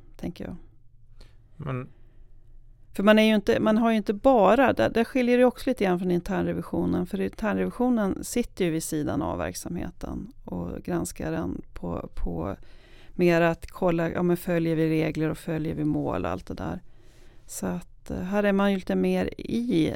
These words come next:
Speaker 1: verksamheten och ska stötta den och hjälpa den på något sätt också. Det ingår ju i rollen.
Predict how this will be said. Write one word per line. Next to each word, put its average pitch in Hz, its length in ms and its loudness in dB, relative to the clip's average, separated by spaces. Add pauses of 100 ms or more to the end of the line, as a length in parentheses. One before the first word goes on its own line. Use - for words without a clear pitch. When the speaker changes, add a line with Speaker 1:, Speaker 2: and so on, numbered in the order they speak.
(120)
Speaker 1:
verksamheten 165 760 -4
och 165 80 -4
ska - 140 -10
stötta - 580 -6
den 165 100 0
och 165 60 0
hjälpa 175 440 -4
den 170 140 -2
på - 100 -8
något - 160 -10
sätt - 420 -12 (760)
också. - 500 -8
Det 208 80 2
ingår 208 360 6
ju 190 80 6
i 180 40 2
rollen. 190 440 0